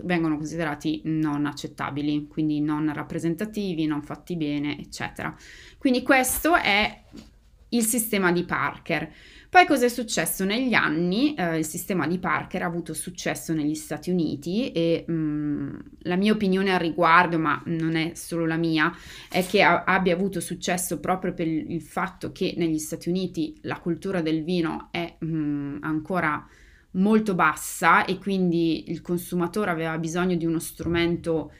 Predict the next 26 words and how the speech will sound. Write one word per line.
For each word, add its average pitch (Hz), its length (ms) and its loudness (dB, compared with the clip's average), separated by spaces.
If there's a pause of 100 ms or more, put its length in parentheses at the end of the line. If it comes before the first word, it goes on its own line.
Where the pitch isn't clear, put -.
(120)
semplice, 175 1120 0
veloce, 170 600 0
immediato 160 960 0
per 160 180 -6
capire 170 340 -4
se 165 140 -6
un 160 120 0
vino 160 220 0
era 151 140 -4
buono 151 360 -4
o 226 40 2
no 160 260 2
e 175 120 -2
quindi 170 320 2
assegnargli 160 500 0
un 156 80 2
numerino, 156 680 2 (380)
eh, 147 340 -6
poteva 175 440 4
essere 160 640 2
una, 165 640 2
una 165 420 2
scelta 180 380 -2
vincente 165 800 0
e 165 260 0
facilitare 175 1000 0